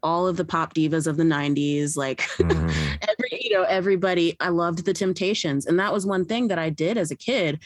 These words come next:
Speaker 1: was I would try and sing every single part, <laughs> um, from
Speaker 2: Hmm.
Speaker 1: the lowest to the highest, all in one take together, just in the car. <laughs> You know, that was, that was my favorite thing to do.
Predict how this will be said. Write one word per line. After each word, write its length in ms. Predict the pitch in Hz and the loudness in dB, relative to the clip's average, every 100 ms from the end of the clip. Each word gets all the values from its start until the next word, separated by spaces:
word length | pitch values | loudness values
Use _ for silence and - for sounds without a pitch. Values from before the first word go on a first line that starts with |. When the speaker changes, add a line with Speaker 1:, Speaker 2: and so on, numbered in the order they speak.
| - - | -18 -4
Speaker 1:
was 120 | 180 | -2
I 200 | 175 156 | 0 0
would 320 | 175 185 165 - | 0 0 -2 -4
try 300 | - 196 196 | -4 -2 0
and 240 | 180 160 | 0 -2
sing 520 | 160 - 208 175 156 - 160 | -2 -2 0 2 0 -2 -2
every 440 | 180 185 220 240 | 0 2 2 0
single 400 | 226 226 202 202 | 0 -2 0 -2
part, 540 | - 202 175 139 - - - | -2 0 0 0 -4 -14 -18
<laughs> 180 | - - | -20 -4
um, 580 | 196 202 381 214 - 214 - - | 0 2 2 2 2 0 -2 -8
from 180 | - 196 | 0 2
Speaker 2:
Hmm. 40 | - | 4
Speaker 1:
the 100 | 170 | 2
lowest 680 | 175 247 254 262 - - - | 2 4 4 2 -4 -14 -4
to 120 | 208 | -2
the 120 | 190 | 0
highest, 520 | 208 202 175 160 - _ _ _ | -2 0 0 -2 -8 _ _ _
all 340 | 170 190 208 208 | 0 2 2 0
in 200 | 175 165 | 2 2
one 240 | 170 202 | 2 0
take 400 | 202 170 151 135 | 0 0 -2 -4
together, 400 | - 165 156 147 | -4 -2 0 -2
just 260 | 156 165 - | -4 -6 -2
in 120 | 160 | 0
the 80 | 170 | 0
car. 360 | 165 123 76 - - - | 0 -2 -4 -10 -12 -2
<laughs> 100 | 214 392 277 - | 0 2 2 2
You 140 | 269 | 2
know, 60 | - | 2
that 220 | 226 190 | 2 2
was, 220 | 190 208 190 | 2 0 0
that 180 | 208 | 0
was 120 | 214 214 | 0 -2
my 160 | 214 - | -4 -4
favorite 320 | 233 220 196 - | -2 -2 -2 -4
thing 160 | 170 | -2
to 60 | 160 | -2
do. 260 | 151 - | -4 -8